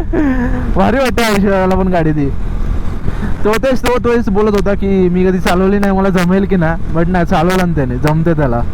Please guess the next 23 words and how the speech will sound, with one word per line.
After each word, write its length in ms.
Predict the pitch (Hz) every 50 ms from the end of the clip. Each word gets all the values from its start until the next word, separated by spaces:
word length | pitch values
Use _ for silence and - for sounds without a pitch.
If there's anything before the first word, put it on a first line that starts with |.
| - - - - - - - - - - - - -
कसं 220 | 294 294 - 262
माहिती 260 | 254 254 247 208 247 254
आहे, 420 | 247 220 202 196 196 196 196 196
अ, 20 | 196 170 156 - - -
Meteor-ला 840 | 170 165 156 - 208 214 220 220 220 220 220 226 226 226 226 220 214 -
किंवा 200 | - 202 202 214 214
जे 120 | 196 196 233
क्रुझिंग 400 | - 220 190 180 180 214 220 220
बाईक 180 | 214 208 196
असतात 300 | 214 190 - - 175 135 - - - - - - - - -
त्यांना 200 | - 180 190 226
स्टान्स 340 | 233 - - 220 214 240 233
असा 180 | 233 226 240 247
पुढे 240 | - 226 208 208 233
असतो 260 | 226 214 - - 196
पाय 240 | 175 196 180 180 185
वगैरे, 340 | 185 175 170 165 160 180
आणि 100 | 180 190
ह्या 220 | 208 208 190 196 202
ज्या 140 | 196 208 202
असतात 240 | 196 - - 202
स्पोर्ट्स 320 | - - - 180 185 175 175
बाईक 200 | 170 151 135